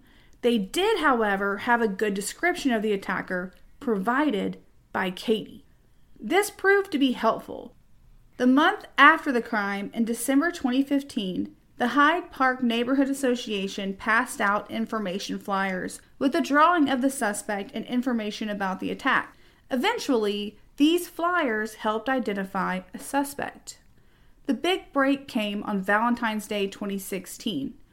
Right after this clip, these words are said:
On February fourth, twenty sixteen, Austin police responded to a family disturbance call on Avenue C. Interestingly,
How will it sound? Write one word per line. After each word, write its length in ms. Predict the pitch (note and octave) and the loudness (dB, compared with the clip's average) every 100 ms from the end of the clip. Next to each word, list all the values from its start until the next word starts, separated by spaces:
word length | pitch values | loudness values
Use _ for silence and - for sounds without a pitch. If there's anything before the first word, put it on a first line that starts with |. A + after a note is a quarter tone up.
| - - _ A#3+ | -20 -20 _ 0
On 140 | A#3+ | 2
February 420 | C4 D4 E4+ F#4 | 4 2 2 -2
fourth, 460 | F4+ C4 G#3+ G#3+ - | -2 0 0 -2 -8
twenty 240 | - A#3 | -6 -4
sixteen, 580 | C4 D#4 D4 - G3 F#3+ - | -2 -4 -6 -6 -6 -6 -4
Austin 460 | G3+ B3+ C#4 E4 E4 | -2 0 0 -2 -2
police 420 | C#4+ A#3 A3+ - | -2 -2 -4 -6
responded 800 | G#3+ - - C4 C#4 G3+ F3+ F#3 | -8 -6 -2 2 2 2 -2 -6
to 160 | A#3 | -4
a 40 | A3+ | -6
family 420 | - A3+ C4 D#4 | -4 -2 0 0
disturbance 580 | E4+ - G3+ F#3+ D3+ - | -2 -4 -4 -4 -4 -6
call 380 | - F#3+ F3+ | -4 -2 -2
on 180 | - G3 - | -4 -4 0
Avenue 420 | G3+ G#3+ B3 C4+ | 2 2 2 2
C. 420 | - F#3 - - - _ - - - - | 0 -6 -8 -12 -20 _ -20 -20 -20 -6
Interestingly, 1000 | - F4+ E4+ C4 A#3 - G#3+ G3 F#3 G3 | 0 0 2 2 0 -4 -6 -6 -6 -6